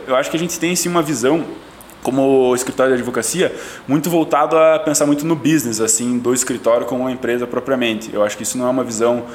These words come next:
que muitos advogados têm, e nós, desde, acho que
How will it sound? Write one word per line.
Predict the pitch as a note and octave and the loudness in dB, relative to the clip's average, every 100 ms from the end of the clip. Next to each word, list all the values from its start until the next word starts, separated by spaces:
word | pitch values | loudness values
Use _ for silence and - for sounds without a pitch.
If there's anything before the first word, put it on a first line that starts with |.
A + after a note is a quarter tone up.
| - - - | -16 -20 -10
que | |
muitos | A2+ A#2+ A#2+ | -4 -4 -2
advogados | A2 A2 A2 A2+ A2+ | -2 0 0 0 -2
têm, | A2+ A#2+ C#3+ C#3+ | -2 0 0 -2
e | A2 | -4
nós, | A2 A#2+ A#2 | 0 0 0
desde, | A2+ C#3 C#3 | -2 0 0
acho | - | -2
que | B2 | -8